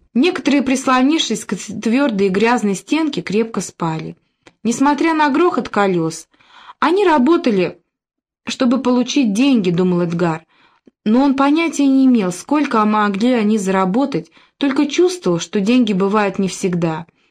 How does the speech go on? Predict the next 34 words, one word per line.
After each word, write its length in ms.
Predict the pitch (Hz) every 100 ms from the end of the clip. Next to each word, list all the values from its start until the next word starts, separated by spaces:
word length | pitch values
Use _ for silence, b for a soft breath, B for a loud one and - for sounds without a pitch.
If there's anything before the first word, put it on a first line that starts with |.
| _
и 80 | 214
что 180 | 220 311
их 160 | 302 277
как-то 300 | 285 277 240
надо 260 | 247 220
добывать. 680 | 196 202 220 190 165 160 _ _
Впервые 440 | 277 311 359 359
он 120 | 339
понял, 320 | 359 381 277
что 220 | 196 - 240
принимал 540 | 254 254 254 294 285
благосостояние, 1040 | 214 208 226 240 226 226 233 302 294 196
к 40 | 180
которому 440 | 196 208 208 208
привык, 440 | 185 208 233 277 B B B
как 220 | 208 208
нечто 320 | 285 269 -
должное, 640 | 208 254 311 240 185 160 165 _ _ _ _
тогда 280 | 208 226 247
как 160 | 269 262
справа 400 | - 254 269 247
и 60 |
слева 540 | 233 247 311 269 175 - B B
от 160 | - 190
его 260 | 220 220 233
жизни 440 | 220 302 233 190
зияли 480 | 175 196 208 202 202
темные 400 | - 269 262 233
пропасти, 640 | 220 196 180 170 - 185 - b b
куда 260 | - 190 202
он 120 | 202
никогда 400 | 196 185 175 196
не 120 | 202
заглядывал. 760 | 185 190 180 180 165 160 160